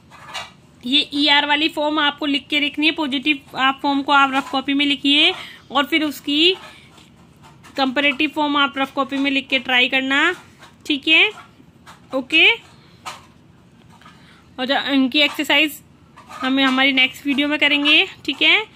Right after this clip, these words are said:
ओके, thank you, have a nice day।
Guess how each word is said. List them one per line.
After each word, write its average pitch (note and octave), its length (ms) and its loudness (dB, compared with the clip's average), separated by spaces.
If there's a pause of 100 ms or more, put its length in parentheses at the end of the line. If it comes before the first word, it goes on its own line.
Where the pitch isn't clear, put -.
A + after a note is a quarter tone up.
(540)
ओके, D#4+ 380 2 (440)
thank C4+ 340 0
you, E4+ 100 2 (380)
have C4+ 240 4
a C#4+ 80 0
nice D4 340 2
day। F4+ 360 2